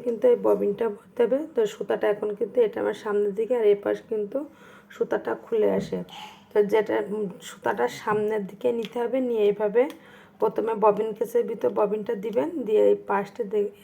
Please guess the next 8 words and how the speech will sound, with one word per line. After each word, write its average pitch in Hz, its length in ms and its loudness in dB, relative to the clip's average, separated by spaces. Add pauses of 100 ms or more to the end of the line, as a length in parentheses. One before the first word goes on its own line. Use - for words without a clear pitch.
(160)
দেখবেন 208 340 0
একটা 240 160 2 (200)
ছোট 214 200 -10 (280)
চিকন 226 380 -4 (880)
আছে, - 180 0 (100)
এই 240 120 6
চিকন 214 260 -4 (160)
ভিতর 208 240 2